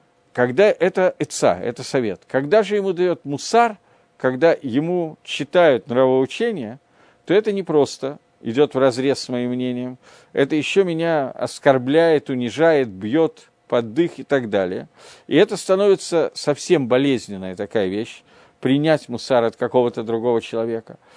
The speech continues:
Тем не менее, говорит Шломо ха-Мелех, что это то, что ты должен сделать, ты должен принять этот мусар от другого человека и ра-, принять его с радостью.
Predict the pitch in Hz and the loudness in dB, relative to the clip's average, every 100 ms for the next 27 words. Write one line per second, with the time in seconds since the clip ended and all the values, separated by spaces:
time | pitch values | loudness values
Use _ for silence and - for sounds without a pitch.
0 | - _ - 190 226 208 196 180 151 156 | -20 _ 4 6 6 2 -4 -4 0 2
1 | 160 - 151 135 127 143 170 170 - _ | 2 -2 -2 0 0 0 -2 -4 -10 _
2 | _ - - 165 147 143 208 - 180 147 | _ -20 0 0 0 0 -2 -2 -6 -8
3 | 139 156 180 139 143 104 92 107 110 127 | -2 2 2 0 -4 -8 -6 -2 0 0
4 | 151 - _ _ _ - 135 185 165 165 | -6 -14 _ _ _ -6 2 2 2 -2
5 | 143 156 165 170 143 - - 120 - - | -4 -2 0 -2 -2 -6 -6 -4 -4 -8
6 | 131 - 156 123 107 113 131 113 - 110 | -8 2 4 4 0 -2 0 0 -2 -4
7 | 98 107 123 165 - - - - _ _ | -2 -2 -6 -10 -16 -20 -20 -20 _ _
8 | _ 160 196 208 202 - _ _ _ _ | _ -4 -2 0 0 -2 _ _ _ _
9 | 131 139 214 - 151 180 208 196 160 - | 2 8 8 6 -2 -2 -2 -2 -4 -2
10 | - 160 165 101 - - - | 0 4 4 0 -8 -16 -20